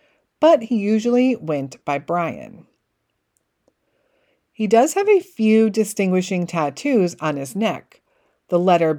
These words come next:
B in Old English script on the left side, the number twenty-two on the right side, and E S T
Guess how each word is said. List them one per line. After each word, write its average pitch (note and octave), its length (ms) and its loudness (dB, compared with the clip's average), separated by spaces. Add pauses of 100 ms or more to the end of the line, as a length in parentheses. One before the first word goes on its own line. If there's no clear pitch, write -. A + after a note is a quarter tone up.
(140)
B F#3+ 500 -4 (100)
in F#3 200 0
Old F#3+ 260 4
English G3+ 400 -2
script G#3+ 360 -4
on F#3 120 -4
the F3+ 100 -2
left F3+ 320 0
side, C#3+ 520 -8 (1400)
the G3+ 80 -4
number G3+ 240 0
twenty-two G#3 920 0
on F3 120 -4
the E3+ 100 0
right G#3 360 0
side, C#3+ 520 -6 (560)
and F#3+ 440 -2 (140)
E A#3+ 140 2
S D#4 240 -2
T G#3 420 -4